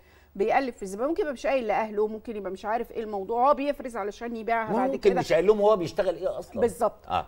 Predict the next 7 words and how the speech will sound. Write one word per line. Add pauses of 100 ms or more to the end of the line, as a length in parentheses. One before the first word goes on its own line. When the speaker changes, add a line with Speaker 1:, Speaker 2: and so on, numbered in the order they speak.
Speaker 1:
وبالتالي
هو
ده
اللي
اسمه
انتهاك (580)
لحرمه